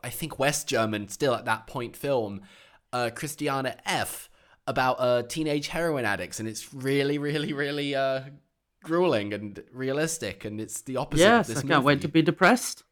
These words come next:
Speaker 1: It's a great film.
Speaker 2: <laughs>
Speaker 1: It's really depressing. Um, so many people, you know, this film gets constant praise. Um, there is an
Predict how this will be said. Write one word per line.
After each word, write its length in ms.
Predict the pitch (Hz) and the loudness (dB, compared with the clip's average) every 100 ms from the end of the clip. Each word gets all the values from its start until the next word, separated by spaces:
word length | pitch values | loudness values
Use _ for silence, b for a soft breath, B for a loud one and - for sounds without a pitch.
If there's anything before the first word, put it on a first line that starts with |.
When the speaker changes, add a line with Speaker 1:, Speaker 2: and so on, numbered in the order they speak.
| _ _ - | _ _ -4
Speaker 1:
It's 120 | 123 | 2
a 40 | |
great 280 | 123 160 160 | 8 8 8
film. 360 | - 160 175 151 | 8 8 6 0
Speaker 2:
<laughs> 20 | _ _ | _ _
Speaker 1:
It's 180 | 113 107 | -8 -6
really 280 | 120 131 120 | 0 0 2
depressing. 640 | 92 - 101 - 98 95 - | -2 -2 -2 -2 -4 -6 -6
Um, 440 | - 107 101 98 98 b b b | 2 4 4 0 -4 b b b
so 300 | - - 143 | 2 6 6
many 300 | 135 123 120 | 6 2 0
people, 560 | 113 123 117 110 107 - | 0 -2 0 -2 -4 -6
you 100 | 120 | -4
know, 140 | 101 80 | -4 -4
this 200 | 117 107 | -6 -8
film 360 | - - 139 117 | -8 -4 -2 -2
gets 220 | 104 - | -4 -4
constant 400 | 120 107 - 92 | -4 -6 -6 -8
praise. 380 | - 107 107 - | -4 -2 -2 -2
Um, 220 | 120 117 | 0 2
there 160 | 131 156 | 2 4
is 320 | 151 - - - | 4 0 -8 -2
an 320 | 127 127 | 0 0